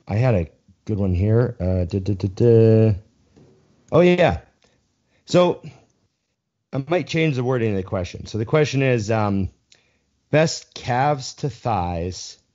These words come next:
in bodybuilding. Not just size, but harmony, balance, conditioning.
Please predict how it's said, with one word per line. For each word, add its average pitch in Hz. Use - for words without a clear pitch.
in 107
bodybuilding. 80
Not 98
just 110
size, 85
but -
harmony, 98
balance, 87
conditioning. 82